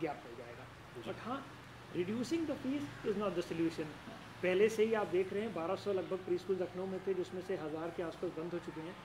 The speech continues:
Speaker 1: अगर जो दो सौ sustain कर रहे हैं किसी तरीके से, वो भी अगर फीस structure अपना कम कर दिए, तो मुझे लगता है वो भी बंद हो जाएंगे। और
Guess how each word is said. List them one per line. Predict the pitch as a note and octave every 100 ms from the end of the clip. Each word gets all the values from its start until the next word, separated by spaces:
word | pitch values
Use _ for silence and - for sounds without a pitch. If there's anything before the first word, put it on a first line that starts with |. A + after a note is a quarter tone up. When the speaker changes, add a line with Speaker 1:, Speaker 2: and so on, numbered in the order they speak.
| - - - E3+
Speaker 1:
अगर | E3+ G#3+ E3
जो | G3+
दो | F3+ F3
सौ | G#3+ G#3
sustain | F#3 - F#3 G3+
कर | F3+ F3
रहे | F#3
हैं | F#3
किसी | F#3 F3+
तरीके | G#3 E3+ E3 E3+
से, | D#3 F#3+ - - - -
वो | F#3
भी | B3
अगर | A3+
फीस | A3 G3+ G#3
structure | - F#3+ - F#3
अपना | F3+ F#3 F#3
कम | G3+
कर | G3
दिए, | D#3+ E3+ F3+ - - -
तो |
मुझे | F3+ E3+
लगता | F3 E3 F#3
है | F3 E3+ - E3
वो | F3
भी | E3+
बंद | D#3 C#3+ C3+
हो |
जाएंगे। | C3 C3 C3 C3+ - - - F3+
और | G#3 -